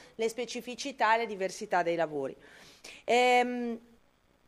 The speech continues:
in Italia abbiamo il sedici virgola sei per cento dei ragazzi tra i dieci e i diciannove anni che soffre di problemi legati alla salute mentale. Stiamo parlando di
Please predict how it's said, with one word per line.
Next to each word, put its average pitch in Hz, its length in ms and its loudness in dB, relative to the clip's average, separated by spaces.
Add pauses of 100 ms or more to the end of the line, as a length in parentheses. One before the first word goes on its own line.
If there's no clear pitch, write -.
(440)
in 302 120 4
Italia 208 800 6
abbiamo 233 380 6
il 202 80 -2
sedici 339 340 -2
virgola 214 300 2
sei 262 180 -2
per 220 160 -4
cento 226 260 -4
dei 202 120 -2
ragazzi 208 500 2
tra 190 140 -2
i 196 80 0
dieci 262 300 -2
e - 20 -6
i 196 40 -8
diciannove 233 360 2
anni 302 260 4
che 240 140 -4
soffre 262 420 4
di 202 80 -4
problemi 254 400 0
legati 240 380 2
alla 220 100 0
salute 208 340 -4
mentale. 185 380 -2
Stiamo 226 240 -4
parlando 262 340 0
di 220 80 -14